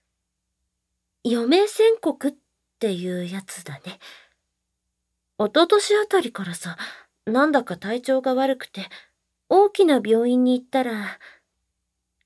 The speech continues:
そういう結果になっちゃって。なんだかさ、恨むよね。なんで私なのって思ったし、そんなに人生で悪いこともしてなかったつもりだったのにな、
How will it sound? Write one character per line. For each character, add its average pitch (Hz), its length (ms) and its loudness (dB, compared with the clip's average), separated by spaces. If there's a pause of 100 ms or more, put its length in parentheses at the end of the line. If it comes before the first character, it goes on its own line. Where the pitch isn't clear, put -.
(520)
そ - 260 -16
う 196 60 -10
い 226 160 -2
う 220 60 -6
結 233 240 -10
果 233 140 -6
に 233 160 -6
な 233 120 -8
っ 247 40 -20
ち - 140 -16
ゃ - 20 -14
っ - 120 -18
て。 - 180 -20 (2000)
な 226 140 -2
ん 214 60 -2
だ 196 100 -4
か - 140 -14
さ、 269 200 -8 (960)
恨 220 140 2 (180)
む 370 100 2
よ 170 160 -6
ね。 170 200 -14 (1040)
な 254 260 2
ん 262 80 2
で 240 100 0
私 196 480 -6
な 262 160 0
の 262 140 0
っ 302 80 -8 (200)
て 254 80 -4
思 196 220 -4
っ 196 80 -14
た 185 160 -12
し、 185 280 -12 (840)
そ - 160 -10
ん 202 120 -2
な 196 100 -2
に 196 160 -2
人 240 300 -2
生 233 220 -2
で 185 120 -4
悪 185 300 -2
い 302 80 -4
こ 254 120 -4
と 202 100 -6
も 180 140 -8
し - 100 -10
て 294 100 -6
な 349 160 -2
か 415 140 -2
っ 403 100 -2
た 262 120 -2
つ - 120 -12
も 214 160 -4
り 220 120 -14
だ 240 100 -4
っ 247 100 -12
た 226 140 -4
の 208 120 -6
に 202 160 -4
な、 254 400 -2